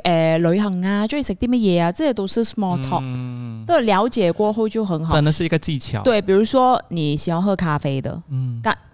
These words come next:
Speaker 1: 剛好他也是喜歡喝咖啡的。
Speaker 2: 嗯。
Speaker 1: “喂，我哋去邊度邊度呢？飲過啲咩呢？”真的是可以當朋友欸。
Speaker 2: 嗯。
Speaker 1: 嗯。
Speaker 2: 我真的不會這個技巧，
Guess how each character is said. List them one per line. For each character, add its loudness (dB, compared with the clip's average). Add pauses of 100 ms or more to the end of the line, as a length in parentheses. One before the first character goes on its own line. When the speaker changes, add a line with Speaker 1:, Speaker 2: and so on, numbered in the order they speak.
(160)
Speaker 1:
剛 -2
好 0
他 -2
也 0
是 -4
喜 0
歡 0
喝 -2
咖 -2
啡 0
的。 -6
Speaker 2:
嗯。 -6
Speaker 1:
“喂， 4
我 0
哋 0
去 0
邊 -6
度 -2
邊 -4
度 2
呢？ 2
飲 0
過 0
啲 0
咩 0
呢？” 0
真 -4
的 0
是 -6
可 -2
以 0
當 -2
朋 -6
友 -4
欸。 -8
Speaker 2:
嗯。 -6
Speaker 1:
嗯。 -4 (720)
Speaker 2:
我 -2
真 -2
的 0
不 0
會 6
這 -6
個 0
技 0
巧， -4